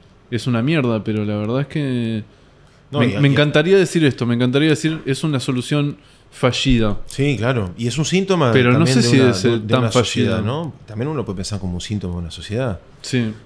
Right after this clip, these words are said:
Speaker 2: Donde además, este, hay elementos de la violencia que se viene en Estados Unidos que tiene que ver, por ejemplo, entre otras cosas, con el acceso
Speaker 1: A las
Speaker 2: libre de
Speaker 1: armas.
Speaker 2: las armas, por ejemplo, ¿no?
Speaker 1: Sí.
Speaker 2: Donde además de encontrar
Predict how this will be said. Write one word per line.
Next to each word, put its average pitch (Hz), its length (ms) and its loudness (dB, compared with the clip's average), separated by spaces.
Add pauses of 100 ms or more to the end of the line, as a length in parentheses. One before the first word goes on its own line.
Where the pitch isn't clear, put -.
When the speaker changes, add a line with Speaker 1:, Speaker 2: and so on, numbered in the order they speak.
(100)
Speaker 2:
Donde 87 200 -4
además, 104 540 -2
este, - 200 -14
hay 87 220 -6
elementos 117 760 -2
de 101 140 -10
la 87 60 -6
violencia 92 720 -4 (100)
que 85 180 -12
se - 140 -10
viene 95 260 -4 (100)
en 85 260 -8
Estados 95 300 -8
Unidos 104 520 0 (1000)
que 87 120 -8
tiene 107 280 0
que 98 60 -2
ver, 107 140 0
por 95 120 -4
ejemplo, 117 200 -2
entre 95 120 -4
otras 87 160 -10
cosas, 135 520 -4
con 85 200 -8
el 85 80 -6
acceso 82 640 -8 (760)
Speaker 1:
A 113 60 -4
las 107 220 -2
Speaker 2:
libre 101 160 0
de 95 80 0
Speaker 1:
armas. 95 180 -4
Speaker 2:
las - 20 4
armas, 143 240 0
por 90 140 -12
ejemplo, 82 360 -10
¿no? 113 260 -8
Speaker 1:
Sí. 113 260 -6 (240)
Speaker 2:
Donde 92 180 -4
además 120 260 2
de 135 100 2
encontrar 104 580 0